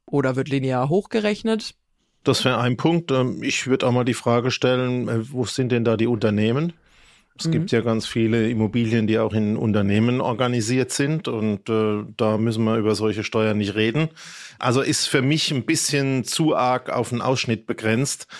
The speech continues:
Speaker 2: und ich glaube, ein ganz wichtiger Punkt, äh, vor allen Dingen ist auch,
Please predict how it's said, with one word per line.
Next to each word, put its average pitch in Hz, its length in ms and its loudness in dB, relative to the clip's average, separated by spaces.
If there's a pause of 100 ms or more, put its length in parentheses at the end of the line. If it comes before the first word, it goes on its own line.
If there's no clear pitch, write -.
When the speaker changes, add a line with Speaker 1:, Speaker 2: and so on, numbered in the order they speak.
(280)
Speaker 2:
und 120 560 2
ich - 240 -4
glaube, 127 680 2
ein 123 140 -2
ganz 117 320 0
wichtiger 120 400 0
Punkt, - 640 -2
äh, 120 260 0
vor - 240 0
allen 120 220 0
Dingen 123 240 0 (100)
ist - 240 -4
auch, 113 320 0